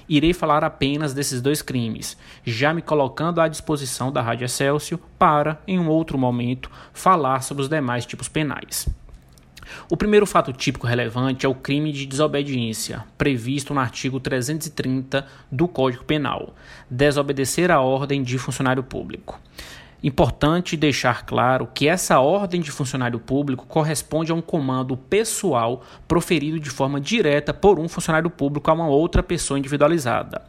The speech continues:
Esta ordem não se confunde com um comando geral impessoal. Portanto,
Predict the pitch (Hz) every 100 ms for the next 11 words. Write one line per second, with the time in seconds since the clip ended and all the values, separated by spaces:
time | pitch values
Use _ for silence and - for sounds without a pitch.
0 | - - - - 175 214 - 135 131 156
1 | 135 123 127 135 202 220 - 165 - 151
2 | 160 - 175 175 156 139 143 139 127 175
3 | 131 127 135 139 147 - 170 123 - -
4 | - - 151 123 - 135 151 -